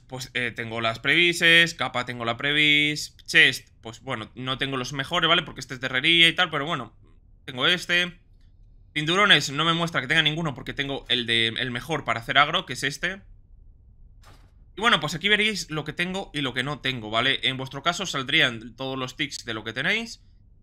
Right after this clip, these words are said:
y, pues, eh, de lo que no tenéis, ¿vale?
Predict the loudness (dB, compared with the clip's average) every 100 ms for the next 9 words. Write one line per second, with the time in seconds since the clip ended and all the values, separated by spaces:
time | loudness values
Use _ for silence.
0 | -10 0 0 0 -6 -6 2 4 4 4
1 | 0 -2 -6 -6 -6 -4 -4 -2 -4 -6
2 | -4 0 4 4 0